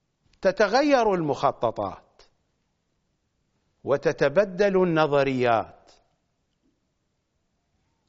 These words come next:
وتتجدد الأفكار،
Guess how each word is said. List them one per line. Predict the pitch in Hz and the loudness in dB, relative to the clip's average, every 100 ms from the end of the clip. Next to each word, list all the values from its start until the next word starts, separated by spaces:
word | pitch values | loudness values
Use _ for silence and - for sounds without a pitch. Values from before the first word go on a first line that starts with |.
| _ _ _ _ _ _ _ _ | _ _ _ _ _ _ _ _
وتتجدد | 123 156 175 156 160 131 220 196 214 202 | -2 0 -2 0 0 0 -2 -2 -2 0
الأفكار، | 190 160 156 - - 147 131 104 - | -2 -2 -4 -4 -2 0 0 -2 -12